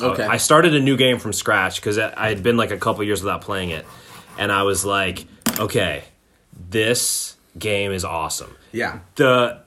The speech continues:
Speaker 1: it's, like, the story's not that great. It's pretty minimalistic in terms of its storyline, its
Speaker 2: What do you think?
Speaker 1: characters, its writing. But what really,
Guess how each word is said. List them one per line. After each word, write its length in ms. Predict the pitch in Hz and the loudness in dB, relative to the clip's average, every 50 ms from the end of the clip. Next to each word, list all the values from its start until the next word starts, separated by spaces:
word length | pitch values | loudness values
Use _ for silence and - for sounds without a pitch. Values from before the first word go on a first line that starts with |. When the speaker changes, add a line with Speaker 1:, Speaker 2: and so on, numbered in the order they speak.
| _ _ _ - | _ _ _ -8
Speaker 1:
it's, 300 | 139 131 - - - 156 | -6 -6 -4 -4 -2 0
like, 220 | 143 127 131 - | 0 0 2 0
the 80 | 143 135 | -2 0
story's 500 | - - - 175 180 196 196 196 190 185 | 0 2 4 4 6 8 8 8 8 6
not 240 | 175 165 165 165 | 4 4 4 4
that 260 | - 127 139 147 143 - | 2 4 4 4 2 0
great. 300 | - 127 127 127 127 110 | 0 2 2 2 2 0
It's 140 | 98 - | -2 -6
pretty 200 | - - 156 165 | -4 -2 0 2
minimalistic 760 | 151 131 131 127 127 131 127 123 123 120 - - 135 120 - 120 | 2 2 4 2 2 2 4 2 2 2 2 -2 -2 -2 -2 -4
in 80 | 107 | -4
terms 240 | 113 117 113 107 104 | -2 -2 -2 0 -2
of 80 | 95 95 | -4 -4
its 120 | 90 - - - | -4 -2 -2 0
storyline, 520 | - 117 117 123 120 117 117 117 120 113 | 2 2 4 4 4 4 2 2 0 0
its 120 | 98 90 | -2 2
Speaker 2:
What 80 | 131 151 | 2 4
do 60 | 143 | 4
you 80 | 117 117 | 4 4
think? 100 | 151 131 | 4 2
Speaker 1:
characters, 180 | 123 117 101 98 | 0 -2 -2 -2
its 100 | 87 - | -6 -2
writing. 380 | 104 107 107 110 113 120 110 - - - - - - | 0 0 2 2 0 0 -2 -6 -10 -20 -18 -4 4
But 200 | 131 127 120 110 | 4 4 4 4
what 220 | 120 127 120 101 113 107 | 2 0 0 0 -4 -2
really, 560 | 117 135 147 151 160 175 185 196 196 113 113 | 0 2 4 4 4 4 4 2 2 -2 -4